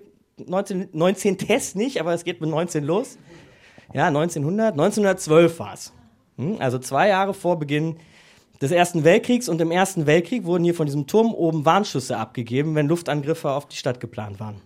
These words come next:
Das ist jetzt erstmal eine historische Marke hier, die wir nehmen zum Anfang. Die zweite wäre das Marchivum, das ihr vielleicht auch kennt, wenn ihr hier in Mannheim wohnt.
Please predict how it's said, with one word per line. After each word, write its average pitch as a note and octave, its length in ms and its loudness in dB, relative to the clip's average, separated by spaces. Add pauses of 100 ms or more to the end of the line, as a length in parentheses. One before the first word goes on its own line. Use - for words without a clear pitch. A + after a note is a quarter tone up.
(1080)
Das D#3+ 120 2
ist A3 80 0
jetzt A3 140 4
erstmal G#3 340 2
eine F#3+ 240 4
historische C3 580 -2
Marke A2 300 0
hier, F#3 240 2 (240)
die D#3+ 100 -4
wir E3 220 6
nehmen D#3 260 2
zum F3+ 180 -4
Anfang. G#3+ 340 0
Die F3+ 100 -2
zweite F#3+ 400 0
wäre G3+ 160 2
das F#3+ 160 0
Marchivum, F#3+ 720 -2 (240)
das B2 140 -2
ihr A#2+ 40 -2
vielleicht A#2+ 280 0
auch B2 160 -6
kennt, F#3 240 -2
wenn D#3+ 80 -6
ihr D3+ 60 -4
hier D#3 100 -2
in D3+ 40 -4
Mannheim F3 300 -2
wohnt. G#3+ 280 0